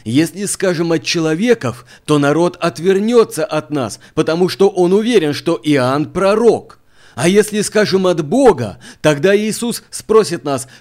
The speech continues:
"Почему же вы не крестились от него?"" И поэтому они отвечали: "Мы не можем ответить на твой вопрос".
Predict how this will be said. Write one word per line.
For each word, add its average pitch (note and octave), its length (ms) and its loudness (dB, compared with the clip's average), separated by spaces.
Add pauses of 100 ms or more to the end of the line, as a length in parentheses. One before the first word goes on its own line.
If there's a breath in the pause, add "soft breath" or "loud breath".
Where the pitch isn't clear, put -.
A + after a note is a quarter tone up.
"Почему A3+ 440 0
же G3+ 140 0
вы G#3+ 140 -2
не A3 160 0
крестились G#3+ 840 -2
от C3 160 -8
него?"" C3+ 420 -4 (720)
И C3+ 100 -10
поэтому D3+ 500 -2
они D3+ 180 -2
отвечали: D3 680 -6 (240 soft breath)
"Мы E3+ 240 2
не F#3+ 160 0
можем D#3 420 2
ответить C#3+ 480 -4
на C3+ 140 -6
твой C3 200 -6
вопрос". B2+ 580 -6